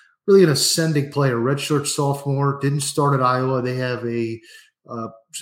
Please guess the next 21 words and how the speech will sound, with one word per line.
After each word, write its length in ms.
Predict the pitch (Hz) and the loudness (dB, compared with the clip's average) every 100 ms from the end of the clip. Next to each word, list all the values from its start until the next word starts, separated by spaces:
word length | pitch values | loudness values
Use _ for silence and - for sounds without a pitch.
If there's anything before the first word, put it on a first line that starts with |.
| - | -10
upperclassman 880 | 143 143 - 139 135 - 131 127 - _ _ - | -6 -4 0 0 0 -4 -4 -6 -8 _ _ -10
seniority, 840 | - 135 123 127 131 123 123 120 | -4 -4 -2 0 0 -2 -2 -2
uh, 340 | 120 117 117 117 - _ _ - | -2 -2 -4 -8 -16 _ _ -4
policy. 600 | 139 135 - 165 202 - - - _ - | 0 0 0 -4 -4 -12 -20 -20 _ -6
Um, 400 | 143 147 143 143 - _ - | 0 2 0 -2 -14 _ -6
he's 220 | 160 143 | -4 0
got 200 | 170 160 | 0 0
legitimate 500 | 127 139 151 139 143 | 0 0 2 0 -2
two-gap 380 | 143 139 131 - | -4 -2 -2 -4
strength 500 | - 127 120 - - - | -6 -6 -6 -10 -18 -8
as 320 | 147 135 - - | -2 -2 -2 -6
a, 440 | 135 127 123 123 123 - _ _ _ _ - | -4 -2 -2 -4 -8 -14 _ _ _ _ -12
uh, 500 | 127 127 127 123 120 123 | -6 -2 -2 -4 -6 -10
let's 180 | - | -8
see, 240 | - 123 - - | -6 -6 -8 -6
twenty-one-year-old. 760 | 143 143 165 147 101 98 - _ _ | 0 2 4 2 -2 -8 -18 _ _
So, 420 | - - 143 131 | -4 2 2 2
uh, 180 | 127 127 - - _ 110 | 2 0 -4 -14 _ -10
that's 320 | 131 151 180 | -4 -4 -4
a 60 | |
plus. 540 | 151 143 139 135 - | -4 0 0 0 -4